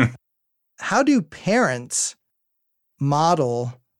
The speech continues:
Speaker 2: the grace life specifically for children?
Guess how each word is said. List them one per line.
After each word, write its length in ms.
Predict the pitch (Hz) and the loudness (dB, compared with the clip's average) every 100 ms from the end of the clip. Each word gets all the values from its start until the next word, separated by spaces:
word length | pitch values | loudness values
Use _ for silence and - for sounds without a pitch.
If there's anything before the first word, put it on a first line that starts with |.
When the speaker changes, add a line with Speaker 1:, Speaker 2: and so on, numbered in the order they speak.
| _ - | _ -8
Speaker 2:
the 80 | |
grace 480 | 135 147 165 170 - | -2 2 2 2 -2
life 580 | 127 110 113 - - - | -4 -6 -6 -10 -14 -12
specifically 1040 | - - 160 - - 233 247 233 160 147 139 | -10 -4 -2 0 2 2 0 -4 -2 0 -2
for 300 | 135 - 143 | -6 -6 -6
children? 840 | - - - 240 233 - - 139 | -6 -6 0 0 0 -4 -16 -20